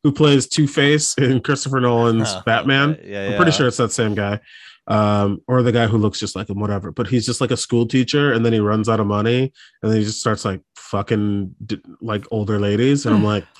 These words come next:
Speaker 2: I
Speaker 1: "This
Speaker 2: love
Speaker 1: show's
Speaker 2: this.
Speaker 1: pretty cool." <laughs>
Speaker 2: That and Breaking Bad, you're like, "Listen, if you're a teacher and anything happens to you, you're gonna have to turn to sex or drugs."
Speaker 1: Yeah, sorry.
Speaker 2: <laughs>
Speaker 1: There is no fallback for helping our youth
Speaker 2: <laughs>
Speaker 1: develop.
Speaker 2: Oh, you think develop, like, giving full-time life to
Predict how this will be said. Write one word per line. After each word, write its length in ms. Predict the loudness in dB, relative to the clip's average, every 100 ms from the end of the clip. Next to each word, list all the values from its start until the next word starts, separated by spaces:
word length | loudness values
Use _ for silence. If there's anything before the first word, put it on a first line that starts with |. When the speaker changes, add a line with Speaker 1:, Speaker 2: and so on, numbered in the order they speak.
| -20 -20 -12
Speaker 2:
I 140 | -8
Speaker 1:
"This 60 | -2
Speaker 2:
love 180 | 0 4
Speaker 1:
show's 300 | 4 4 -2
Speaker 2:
this. 0 |
Speaker 1:
pretty 340 | 2 4 4
cool." 440 | 6 6 6 4
<laughs> 140 | 2 6
Speaker 2:
That 180 | 6 6
and 20 |
Breaking 420 | 6 6 6 2 2
Bad, 340 | 0 0 -2
you're 80 | -4
like, 200 | -6 -4
"Listen, 280 | -6 -6 -10
if 100 | -6
you're 120 | -6
a 40 |
teacher 400 | -4 -6 -4 -4
and 100 | -4
anything 320 | -4 -4 -4 -4
happens 380 | -4 -4 -8 -6
to 60 |
you, 100 | -4
you're 200 | -4 -6
gonna 340 | -6 -6 -6 -6
have 140 | -8
to 80 | -10
turn 200 | -8 -8
to 100 | -8
sex 280 | -8 -8 -8
or 80 | 0
drugs." 180 | 4 6
Speaker 1:
Yeah, 120 | 4
sorry. 560 | 2 0 4 4 4 -2 -6 -10
Speaker 2:
<laughs> 260 | -20 -4 4
Speaker 1:
There 160 | 6
is 140 | 6 4
no 140 | 4
fallback 800 | 4 4 4 4 2 0 -2 -6
for 300 | -4 -2 0
helping 480 | 0 0 -2 -4 -2
our 180 | -2 0
youth 280 | 0 0 0 -2
Speaker 2:
<laughs> 220 | -4 -4 -6
Speaker 1:
develop. 360 | -6 -4 -2
Speaker 2:
Oh, 160 | -2 -2
you 160 | -2 -6
think 200 | -8 -6
develop, 480 | -6 -4 -4 -6 -8
like, 240 | -10 -10
giving 560 | -16 -16 -8 -4 -4 -6
full-time 580 | -8 -8 -6 -6 -6
life 300 | -6 -6 -8
to 420 | -10 -10 -10 -12